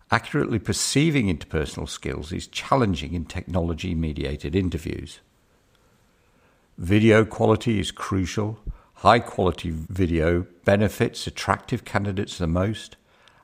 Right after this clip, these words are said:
Average-looking candidates also gain from high-quality video, and a genuine effort in appearance is advantageous. Viewing a LinkedIn profile beforehand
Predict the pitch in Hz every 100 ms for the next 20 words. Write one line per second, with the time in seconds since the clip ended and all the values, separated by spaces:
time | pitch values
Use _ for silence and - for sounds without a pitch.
0 | _ - 92 98 113 95 98 107 113 104
1 | 104 101 101 98 - - 92 113 - 98
2 | 90 85 82 87 87 82 69 - 90 85
3 | - 82 78 82 71 76 76 69 85 -
4 | _ _ _ _ _ _ - 80 76 110
5 | 123 127 107 85 - 78 - - 85 80
6 | - 156 156 95 73 - - 87 80 76
7 | 78 73 95 101 80 - - - _ _
8 | _ _ _ _ _ _ _ _ _ -
9 | 85 90 120 139 139 104 107 101 113 131
10 | - 82 76 65 71 87 95 - - -
11 | 156 165 127 90 67 64 -